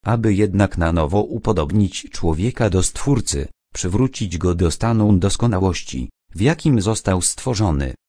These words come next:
oraz doprowadzić do zamierzonego pełnego rozwoju umysłu, ciała i duszy, by cel Boży został osiągnięty, musiało się dokonać dzieło odkupienia.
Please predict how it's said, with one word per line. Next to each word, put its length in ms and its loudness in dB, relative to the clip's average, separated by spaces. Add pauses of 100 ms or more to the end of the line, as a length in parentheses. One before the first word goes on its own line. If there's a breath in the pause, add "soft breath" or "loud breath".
oraz 420 0
doprowadzić 720 2
do 180 2
zamierzonego 680 0
pełnego 480 0
rozwoju 500 0
umysłu, 640 -2 (220)
ciała 400 0
i 160 -4
duszy, 400 -2 (260)
by 220 0
cel 300 0
Boży 340 2
został 440 0
osiągnięty, 800 2 (280)
musiało 420 0
się 200 -4
dokonać 540 0
dzieło 440 2
odkupienia. 680 -4